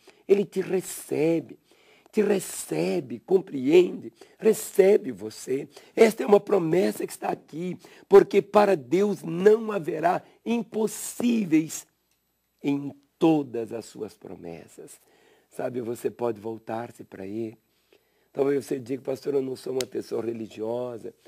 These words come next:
eu não estou nem aí, eu tenho vivido a minha vida de qualquer maneira." Mas hoje, Deus fala com você, que a sua vida pode ter esse recomeço.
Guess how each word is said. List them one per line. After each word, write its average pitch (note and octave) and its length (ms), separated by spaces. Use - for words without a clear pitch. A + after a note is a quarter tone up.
eu D#3 120
não D3+ 120
estou C#3+ 260
nem C3+ 320
aí, A#2+ 480
eu A2+ 100
tenho D3+ 220
vivido C3 680
a B2+ 120
minha C#3 220
vida C3+ 440
de A#2+ 140
qualquer B2+ 420
maneira." A#2+ 640
Mas F#2 260
hoje, G#2+ 440
Deus C3 320
fala F#2 340
com E2+ 180
você, - 520
que - 80
a A#2+ 60
sua A#2 200
vida C3 480
pode D3+ 300
ter D#3+ 220
esse D3 200
recomeço. C3+ 840